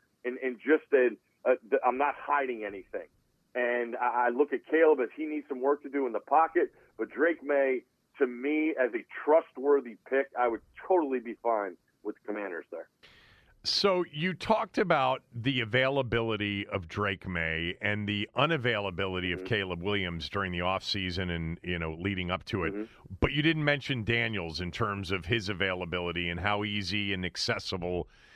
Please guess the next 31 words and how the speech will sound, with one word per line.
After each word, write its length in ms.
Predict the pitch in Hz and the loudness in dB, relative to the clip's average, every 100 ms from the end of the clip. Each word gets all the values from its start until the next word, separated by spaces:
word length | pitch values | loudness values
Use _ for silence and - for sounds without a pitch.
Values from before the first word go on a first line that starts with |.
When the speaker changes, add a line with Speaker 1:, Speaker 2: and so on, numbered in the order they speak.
| - | -20
Speaker 2:
he 220 | - 151 131 | -4 -2 -2
was. 500 | 95 67 58 - - _ - | -2 -6 -6 -8 -8 _ 2
I, 140 | 139 | 2
I 80 | 151 | 4
mean, 120 | 175 | 2
I'm, 260 | 175 185 160 _ _ - _ | 2 0 -8 _ _ -20 _
I'm, 120 | 151 107 | 4 6
Speaker 1:
Uh-huh. 140 | 104 - _ - | 2 0 _ -2
Speaker 2:
I'm 120 | 147 | 4
not 160 | 175 190 127 | 4 2 -4
m- 140 | 123 | 2
Speaker 1:
Oh. 100 | 131 - | 2 4
Speaker 2:
passing 420 | 165 170 - 156 | 2 2 0 -2
judgment 500 | 127 151 131 143 131 - | 2 0 0 0 -2 2
on, 240 | 127 123 - | 0 0 0
on 240 | 120 123 | 0 2
whether 200 | 120 143 | 2 2
or 40 | 139 | 2
not 240 | 131 127 | 0 -2
these 260 | 117 131 113 | -2 -2 0
are 100 | 131 | -2
even 400 | 120 127 120 117 | 0 0 0 -2
significantly 800 | - 139 117 135 139 117 127 120 | -2 -2 0 -2 -2 -4 -2 0
important 540 | 113 - 123 117 101 | -2 0 0 0 -8
things 440 | - 165 151 127 101 | 0 0 2 -2 -4
in 60 | 110 | -2
the 80 | |
larger 380 | 104 110 113 98 | 0 2 0 -4
scheme 360 | 92 - 160 135 | -6 -2 0 0
of 80 | |
it, 100 | 101 | -2